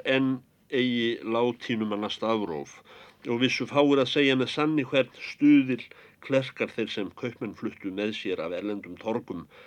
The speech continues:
ætti í erkibiskupsstóli eða herra páfann. Tíði lítt þótt menn þessir bæri fram bréfajarteiknir að sanna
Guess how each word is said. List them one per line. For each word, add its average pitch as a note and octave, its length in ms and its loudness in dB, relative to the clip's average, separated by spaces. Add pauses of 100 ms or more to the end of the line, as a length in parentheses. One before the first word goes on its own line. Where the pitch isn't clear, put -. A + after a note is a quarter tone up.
(320)
ætti - 460 -8 (100)
í F#2+ 160 -14 (640)
erkibiskupsstóli - 1500 -8 (320)
eða E2+ 320 -12
herra E2+ 180 -12
páfann. C2+ 520 -12 (2250)
Tíði C#3 320 2
lítt C3 320 2
þótt A#2 480 -2
menn A2 240 0
þessir G#2+ 400 -6 (360)
bæri G#2+ 280 2
fram G2 240 -6
bréfajarteiknir A2 1120 2
að F#2 240 -8
sanna G2 440 -4